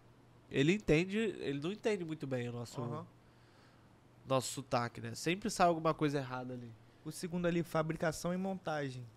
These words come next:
Speaker 2: Fábricas, essas coisas assim. Rapidinho também vão ser substituídos. E eu conheço gente que trabalhou em fábrica que vai perder emprego.
Speaker 1: Conhece gente?
Speaker 2: Conheço.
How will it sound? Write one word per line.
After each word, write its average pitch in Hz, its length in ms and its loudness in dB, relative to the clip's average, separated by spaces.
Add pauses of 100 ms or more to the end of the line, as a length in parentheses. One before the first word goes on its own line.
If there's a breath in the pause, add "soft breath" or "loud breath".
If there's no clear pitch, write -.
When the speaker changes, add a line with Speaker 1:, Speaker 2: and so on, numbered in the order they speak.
(160)
Speaker 2:
Fábricas, 139 580 -4
essas 131 320 -18
coisas 143 260 -12
assim. 131 300 -14 (140)
Rapidinho 170 460 -10
também 160 280 -8
vão 151 100 -10
ser 147 120 -12
substituídos. 139 680 -12 (3000)
E 147 60 -10
eu 156 100 -4
conheço 190 460 -2
gente 185 260 0
que - 60 -20
trabalhou 175 340 -2
em 175 80 -2
fábrica 170 420 -4
que 202 220 -6
vai 190 160 -2
perder 208 240 -8
emprego. 175 400 -8 (1300)
Speaker 1:
Conhece 123 500 -4
gente? 131 400 -8 (220)
Speaker 2:
Conheço. 208 480 -10